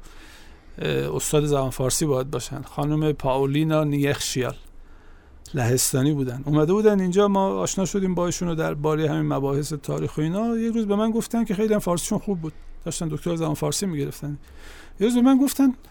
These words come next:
«ما پولسکاییم.» در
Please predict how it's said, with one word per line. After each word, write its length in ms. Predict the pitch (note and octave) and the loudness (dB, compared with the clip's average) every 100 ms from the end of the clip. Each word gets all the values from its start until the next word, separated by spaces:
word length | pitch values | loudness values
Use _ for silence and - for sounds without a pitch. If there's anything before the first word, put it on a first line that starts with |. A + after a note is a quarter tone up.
| - - - - | -20 -20 -20 -12
«ما 420 | F3 F#3+ A#3+ C4 B3+ | -4 0 2 2 2
پولسکاییم.» 800 | - - E3 D3+ - - F#3 C3 G#2+ - - - - | 6 6 6 0 -2 0 2 2 -2 -16 -20 -20 -6
در 220 | G#3 A#3+ | 0 0